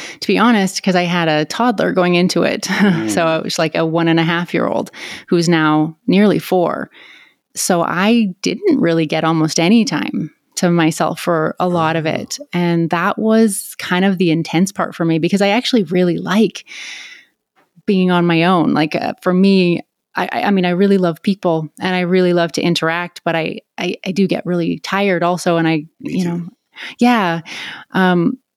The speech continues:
Speaker 1: and so for me, it was just kind of intense to be constantly,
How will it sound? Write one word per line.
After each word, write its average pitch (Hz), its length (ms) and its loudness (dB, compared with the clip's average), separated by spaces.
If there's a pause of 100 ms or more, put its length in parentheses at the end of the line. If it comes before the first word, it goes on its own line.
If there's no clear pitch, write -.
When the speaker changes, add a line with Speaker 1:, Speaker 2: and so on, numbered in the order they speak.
Speaker 1:
and 202 180 4
so 202 240 2
for 190 160 2
me, 240 220 6
it 196 60 -2
was 170 120 -2
just 185 160 -2
kind 185 160 0
of 160 100 0
intense 156 460 0
to - 100 -6
be 156 120 -4
constantly, 165 1040 -2